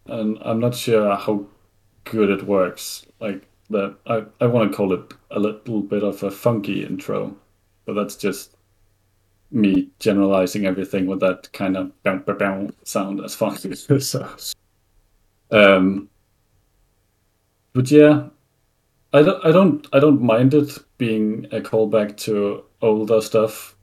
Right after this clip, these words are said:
but at the same time, I don't feel like it's quite enough. Um, like, it's not,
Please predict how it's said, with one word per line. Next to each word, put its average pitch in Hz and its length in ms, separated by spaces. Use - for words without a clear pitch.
but 101 380
at 107 120
the 107 80
same 120 260
time, 110 720
I 117 80
don't 120 160
feel 123 200
like 110 240
it's - 460
quite 104 280
enough. 104 640
Um, 104 300
like, 107 140
it's 107 140
not, 131 220